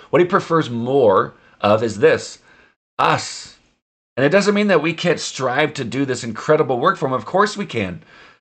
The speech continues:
But it can never be at the expense of abiding in him and, uh, and remaining in him and loving him and walking with him and enjoying him and being enjoyed by him. It can never come at the expense of that. He did not come, die on a cross, and come back from the dead so that I could do things to impressive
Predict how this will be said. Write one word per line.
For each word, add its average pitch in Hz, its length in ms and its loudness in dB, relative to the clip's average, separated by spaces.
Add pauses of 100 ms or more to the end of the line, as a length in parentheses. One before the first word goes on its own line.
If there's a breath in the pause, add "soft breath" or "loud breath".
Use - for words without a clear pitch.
(140)
But 151 100 6
it 156 100 -2
can 156 180 0
never 170 200 4
be 190 120 0
at 170 80 -2
the 147 60 -2
expense 156 540 -2
of 131 100 0
abiding 107 680 2
in 95 160 -8
him 92 200 -8
and, 98 100 -2
uh, 101 220 -2
and 107 160 -2
remaining 113 600 -2
in 101 140 -4
him 92 300 -6 (300 loud breath)
and 104 280 0
loving 147 320 2
him 104 140 0
and 92 160 -6
walking 135 420 2
with 101 140 -2
him 90 100 -10
and 90 80 -8
enjoying 95 540 0
him 117 140 -4
and 101 120 -2
being 107 200 -4
enjoyed 104 420 0
by 165 280 2
him. 113 220 -2 (320 loud breath)
It 147 140 0
can 151 200 0
never 180 260 2
come 185 160 0
at 160 60 0
the 135 80 -4
expense - 520 -6
of 104 160 -6
that. 113 420 -2 (480 loud breath)
He 147 140 -2
did 156 280 2
not 185 240 0
come, 135 260 0
die 127 160 2
on 139 60 0
a 123 40 -4
cross, 123 320 0
and 104 80 -8
come 110 140 -4
back 117 200 2
from 120 120 -10
the 107 40 -4
dead 123 200 2
so - 100 -12
that 104 140 0
I 113 100 2
could 98 240 -6
do 143 220 2
things 107 400 -4
to 107 140 -2
impressive 101 600 -2